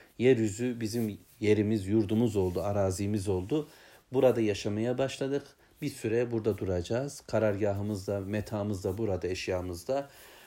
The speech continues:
Bu dünya hayatını, bu istasyonu, bu durak, bu bir ağaç altı konaklama yerini, asıl yurt, ebedi yurt hep burasıymış gibi tutunmayın. Dünya, bu alçak, bu aşağı çok güzel görünebilir.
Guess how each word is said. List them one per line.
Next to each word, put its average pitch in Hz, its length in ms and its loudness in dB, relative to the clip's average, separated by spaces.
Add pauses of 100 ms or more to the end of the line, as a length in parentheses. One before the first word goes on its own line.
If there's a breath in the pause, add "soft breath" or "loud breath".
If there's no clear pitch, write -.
(120 loud breath)
Bu 139 200 -2
dünya 147 420 4
hayatını, 131 680 2
bu 135 180 -4
istasyonu, 127 800 0
bu 123 140 -4
durak, 127 480 0 (320 loud breath)
bu 123 180 -2
bir 123 320 4
ağaç 151 180 -2
altı 117 280 0
konaklama 113 540 -2
yerini, 107 520 -2 (440 loud breath)
asıl 120 320 -2
yurt, 127 260 -4
ebedi 117 400 0
yurt 123 360 -2
hep 147 180 -8
burasıymış 131 640 0
gibi 123 200 -4
tutunmayın. 127 720 0 (480 loud breath)
Dünya, 120 520 2 (180)
bu - 140 0
alçak, 113 420 0 (140)
bu 107 100 -2
aşağı 110 440 0 (340 loud breath)
çok - 160 -6
güzel 123 240 4
görünebilir. 113 760 0